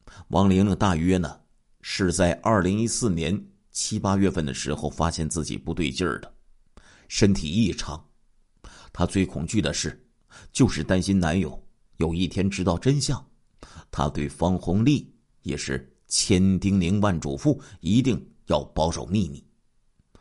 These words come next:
关于王玲玲可能染上艾滋病的事儿，黄鹤林虽然是案发当天才知道的，但是归案之后啊，他回忆说呀，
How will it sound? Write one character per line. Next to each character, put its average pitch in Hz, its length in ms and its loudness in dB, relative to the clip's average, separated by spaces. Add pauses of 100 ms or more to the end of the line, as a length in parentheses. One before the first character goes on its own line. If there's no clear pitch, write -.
(520)
关 220 160 6
于 247 60 6
王 202 260 4
玲 180 240 6
玲 214 200 4
可 85 280 -2
能 139 280 2 (460)
染 82 320 0
上 131 220 2
艾 175 180 0
滋 170 120 -2
病 233 200 0
的 90 120 -2
事 - 160 -6
儿， - 140 -8 (680)
黄 127 260 4
鹤 127 160 4
林 120 180 4
虽 131 180 0
然 123 180 4
是 127 100 -4
案 143 260 2
发 123 160 2
当 156 220 -2
天 160 220 -2
才 82 180 -4
知 - 200 -8
道 62 200 -8
的， - 140 -20 (720)
但 69 160 2
是 62 260 -6 (600)
归 95 180 4
案 85 220 4
之 - 120 -6
后 67 300 0
啊， - 160 -18 (340)
他 78 140 2
回 78 200 -4
忆 98 200 0
说 - 280 -10
呀， - 140 -18